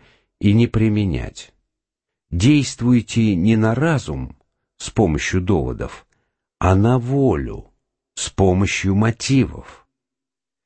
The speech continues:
Тогда и противник, и слушатели, если у них такие же интересы, как у него, сейчас же согласятся с вашим мнением, хотя бы оно было заимствовано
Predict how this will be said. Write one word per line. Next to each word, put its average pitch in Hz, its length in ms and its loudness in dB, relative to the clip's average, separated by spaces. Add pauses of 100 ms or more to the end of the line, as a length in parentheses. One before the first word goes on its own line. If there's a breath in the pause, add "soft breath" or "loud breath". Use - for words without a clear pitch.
(260)
Тогда 98 500 2
и 82 180 -4
противник, 80 840 -2
и 78 60 0
слушатели, 73 1000 -2 (680)
если 110 520 2
у 120 140 4
них 113 280 0
такие 110 520 0
же 98 180 0
интересы, 104 840 0
как - 340 -2
у 127 60 4
него, 110 520 0 (680)
сейчас 127 600 2
же 71 200 -6
согласятся 92 920 -2
с - 120 -12
вашим 87 460 -2
мнением, 113 720 0 (600)
хотя 110 380 2
бы 87 180 0
оно 156 420 0 (340)
было 101 400 2
заимствовано 87 1120 -2